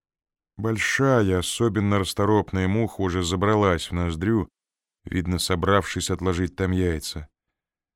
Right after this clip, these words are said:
На всякий случай врач взял руку китайца и пощупал пульс. Пульса не было, по крайней мере, там, где должен быть, он не прощупывался. Удар биты, первый в жизни молодого солдата,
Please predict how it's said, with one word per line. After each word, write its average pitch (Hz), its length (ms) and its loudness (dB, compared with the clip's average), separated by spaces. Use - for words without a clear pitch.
На 120 140 2
всякий 165 340 2
случай 147 380 0
врач 123 400 0
взял 98 420 0
руку 98 240 -4
китайца 139 520 -2
и - 20 -2
пощупал 117 540 -6
пульс. - 540 -6
Пульса - 380 -6
не 208 280 -2
было, 71 320 -6
по 92 140 0
крайней 110 340 0
мере, 104 260 4
там, 120 320 0
где 95 200 -2
должен 90 520 0
быть, 113 260 -2
он 101 140 -2
не 98 80 -2
прощупывался. 82 1000 -6
Удар 101 760 -2
биты, 85 720 0
первый 78 440 -2
в 76 80 -6
жизни 78 340 -4
молодого 78 340 -4
солдата, 123 580 -6